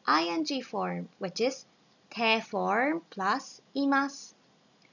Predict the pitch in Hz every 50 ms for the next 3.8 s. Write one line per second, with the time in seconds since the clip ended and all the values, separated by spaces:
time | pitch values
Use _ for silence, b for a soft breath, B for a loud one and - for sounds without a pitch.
0 | b b b b b b - - - - 240 226 214 208 196 196 - - 285 311
1 | - - - 196 185 180 175 165 165 160 165 165 - - - - - - - -
2 | 190 175 175 175 180 208 254 294 311 - - 277 277 277 262 254 240 214 185 170
3 | 165 - - _ _ _ - 190 196 190 185 180 170 170 175